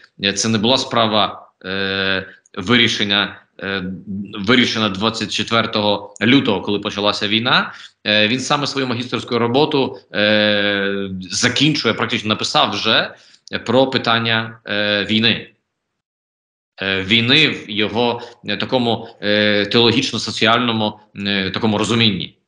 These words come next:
Е, можливо, буде час, коли він зможе цим, е, поділитися, але треба спочатку захистити цю, е, магістерську роботу. Е, отож,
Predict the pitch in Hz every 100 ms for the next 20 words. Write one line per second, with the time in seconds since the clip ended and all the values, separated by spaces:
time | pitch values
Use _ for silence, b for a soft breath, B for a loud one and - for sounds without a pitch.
0 | _ - 90 95 95 120 131 120 135 208
1 | 101 92 101 92 95 92 90 92 90 87
2 | 87 - B - 92 87 110 107 107 80
3 | - 78 76 92 82 82 78 - 90 92
4 | - 92 B B 113 120 127 - 131 92
5 | 85 - 80 - B - 92 92 90 92
6 | 92 90 - - 104 113 196 196 - B
7 | B B B - 113 110 110 113 110 107
8 | - 135 131 170 -